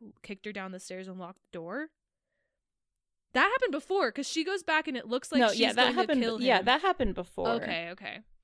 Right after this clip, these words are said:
Speaker 1: So that's why I'm thinking
Speaker 2: But in my head, I think I was thinking that Chip didn't know that Susan was going to do that. And so maybe after he realized that she did do that, went to save her.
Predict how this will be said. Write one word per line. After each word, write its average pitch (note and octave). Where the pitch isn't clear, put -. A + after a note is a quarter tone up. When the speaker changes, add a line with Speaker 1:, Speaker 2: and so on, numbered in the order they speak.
Speaker 1:
So F4+
that's G4
why G4
I'm F#4
thinking C#4+
Speaker 2:
But B3+
in C4
my C#4+
head, F4
I D4
think C4
I A#3+
was G#3
thinking A3
that G3+
Chip A3+
didn't G#3+
know F#3
that F#3
Susan F#3+
was F3+
going F#3+
to F#3+
do G3
that. E3+
And G3+
so G3
maybe G3+
after F3
he F3+
realized F3+
that E3
she F3+
did A#3+
do F#3+
that, E3+
went F#3+
to F#3
save E3+
her. -